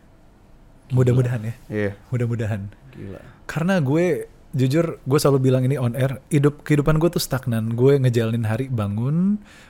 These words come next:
Speaker 1: makan, olahraga, siaran. Bangun, makan, olahraga, siaran. Kalau di Jujutsu Kaisen tuh, kalau kata adik gue Nabil, gue tuh ibarat Nanami gitu.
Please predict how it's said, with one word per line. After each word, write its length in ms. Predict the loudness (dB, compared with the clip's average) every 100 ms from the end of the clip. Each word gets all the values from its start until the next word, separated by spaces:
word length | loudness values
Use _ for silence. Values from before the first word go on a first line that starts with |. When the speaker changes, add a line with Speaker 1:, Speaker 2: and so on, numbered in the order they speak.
| -6
Speaker 1:
makan, 560 | -6 -4 -2 0 0
olahraga, 640 | -2 -2 -2 -4 -4 -6 -8
siaran. 500 | -8 -6 -4 -6 -6
Bangun, 400 | -2 -2 0 -2
makan, 320 | -2 -4 -4 -4
olahraga, 540 | -4 -4 -4 -4 -6 -8
siaran. 440 | -6 -4 -4 -8
Kalau 180 | 0 2
di 100 | 4
Jujutsu 440 | 2 2 2 -2 -2
Kaisen 460 | 0 0 0 0
tuh, 120 | 0
kalau 160 | 0 0
kata 240 | 0 0
adik 160 | 0 0
gue 140 | 0 0
Nabil, 400 | 0 2 2 4
gue 140 | 2
tuh 80 | 2
ibarat 340 | 0 0 0 -2
Nanami 560 | -2 0 0 2 0 -2
gitu. 220 | -6 -6